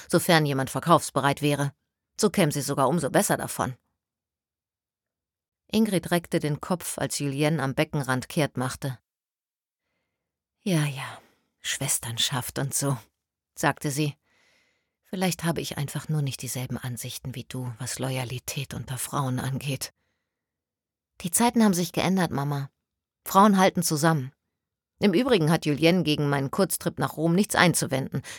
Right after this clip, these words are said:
Wir haben gestern darüber gesprochen.“ „Du weißt, dass ich finde, dass du eine tolle Frau bist? Du weißt, dass ich stolz auf dich bin?“ Fayet griff nach Ingrids Hand.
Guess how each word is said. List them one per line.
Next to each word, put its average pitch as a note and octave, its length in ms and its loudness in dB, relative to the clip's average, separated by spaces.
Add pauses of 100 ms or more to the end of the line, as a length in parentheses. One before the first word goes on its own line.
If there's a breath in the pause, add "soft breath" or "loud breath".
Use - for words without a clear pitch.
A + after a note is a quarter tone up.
Wir F3+ 120 2
haben E3+ 120 2
gestern F#3 300 2
darüber D3+ 240 0
gesprochen.“ - 540 -8 (1200)
„Du D3 140 -8
weißt, D#3 260 0
dass - 120 -4
ich - 140 -10
finde, C3+ 220 -8
dass B2+ 160 -8
du - 100 -6
eine C#3 200 -6
tolle C3+ 260 -6
Frau C3 300 -4
bist? - 340 -8 (640)
Du C#3 100 -8
weißt, F3 280 6
dass C3+ 120 -6
ich B2+ 100 -4
stolz C#3+ 280 0
auf B2+ 100 -6
dich - 220 -12
bin?“ D#3+ 220 -4 (1300)
Fayet F3+ 380 -2
griff - 220 -4
nach D#3 100 -2
Ingrids D3+ 460 -4
Hand. C3 300 -6